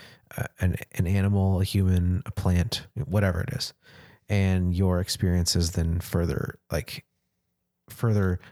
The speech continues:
go on through that lifetime and then to the afterlife, and then you get reset.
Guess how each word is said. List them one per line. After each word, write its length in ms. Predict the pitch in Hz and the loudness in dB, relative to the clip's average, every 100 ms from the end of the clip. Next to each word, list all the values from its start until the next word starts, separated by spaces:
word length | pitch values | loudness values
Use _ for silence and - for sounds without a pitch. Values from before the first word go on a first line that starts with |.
| _ | _
go 160 | 120 101 | -2 2
on 320 | 101 98 92 | 2 2 0
through 240 | - 98 | -2 0
that 260 | 92 85 - | 2 0 0
lifetime 1000 | 87 87 - - - - - 76 80 131 - _ _ _ _ _ _ _ _ | -2 -2 -2 -8 -8 -4 -2 0 0 0 -2 _ _ _ _ _ _ _ _
and 140 | 101 92 | 0 2
then 160 | 85 | 2
to 100 | - | 2
the 140 | 90 87 | 2 2
afterlife, 680 | - - 85 80 92 - - | 0 0 0 2 0 0 0
and 120 | 101 | 2
then 120 | 95 | 4
you 80 | 90 | 4
get 120 | 92 | 2
reset. 440 | 90 85 - - | 2 0 0 -2